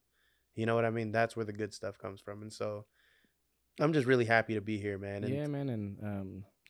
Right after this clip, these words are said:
Speaker 2: to, to keep, to c-, update you on what that's gonna be like, man, we got a, we got a, a, a collection of people that, um, we're bringing onto,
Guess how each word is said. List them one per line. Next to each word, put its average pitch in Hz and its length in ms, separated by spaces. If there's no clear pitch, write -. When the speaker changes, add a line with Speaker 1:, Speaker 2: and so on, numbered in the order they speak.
Speaker 2:
to, 98 240
to - 180
keep, 110 240
to - 120
c-, - 240
update 131 380
you 113 100
on 101 240
what 107 140
that's 107 260
gonna 104 220
be 117 180
like, 101 220
man, 95 140
we 104 100
got 113 180
a, 101 140
we 113 60
got 110 160
a, 95 60
a, 95 140
a 101 60
collection 117 440
of 107 140
people 117 300
that, 95 300
um, 104 400
we're 110 120
bringing 107 360
onto, 98 480